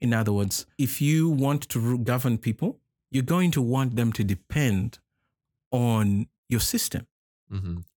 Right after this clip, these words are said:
Speaker 1: Taxation is one, one system, right?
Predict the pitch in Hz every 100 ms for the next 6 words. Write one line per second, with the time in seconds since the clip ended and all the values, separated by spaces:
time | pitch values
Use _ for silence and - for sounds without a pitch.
0 | _ - 135 - 175 165 120 98 107 110
1 | 104 87 117 113 110 - 117 - 90 92
2 | 107 127